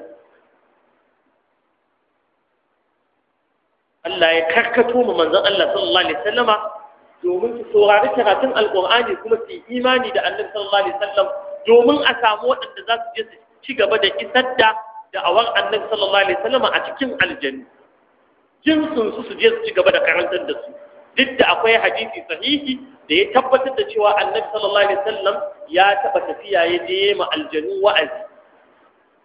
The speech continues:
Suka gayyace shi riwaya sayyidina Abdullah ibn Mas'ud. Ya ce muna tare da manzon Allah sallallahu alaihi wasallam, kawai sai manzon Allah sallallahu alaihi wasallam sai na daina ganin shi.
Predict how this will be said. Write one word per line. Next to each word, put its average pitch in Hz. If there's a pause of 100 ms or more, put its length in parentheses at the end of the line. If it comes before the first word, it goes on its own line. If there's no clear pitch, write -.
(220)
Suka 262
gayyace 185
shi 220
riwaya 220
sayyidina 214
Abdullah 185
ibn 165
Mas'ud. 147 (1160)
Ya 202
ce 208
muna 233
tare 196
da 196
manzon 165
Allah 202
sallallahu 190
alaihi 202
wasallam, 175
kawai 208
sai 196
manzon 180
Allah 190
sallallahu 202
alaihi -
wasallam -
sai 185
na 190
daina 190
ganin 156
shi. -